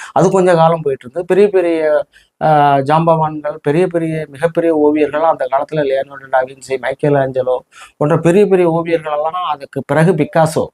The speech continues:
அப்படிங்கிற ஒரு நவீன பாணி ஓவியங்கள்லாம் மிகப்பெரிய உச்சத்தை தொட்டு இன்னைக்கு உலகத்திலேயே வந்து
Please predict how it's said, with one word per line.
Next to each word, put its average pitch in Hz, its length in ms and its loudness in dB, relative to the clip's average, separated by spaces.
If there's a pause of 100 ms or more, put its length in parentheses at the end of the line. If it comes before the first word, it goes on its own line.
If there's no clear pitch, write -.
(160)
அப்படிங்கிற 143 440 0
ஒரு 123 120 0
நவீன 143 360 -2
பாணி 127 260 -12
ஓவியங்கள்லாம் 123 600 -20 (300)
மிகப்பெரிய 208 480 4
உச்சத்தை 170 340 -2
தொட்டு 139 380 -6 (520)
இன்னைக்கு 143 460 2
உலகத்திலேயே 170 680 2
வந்து 156 300 0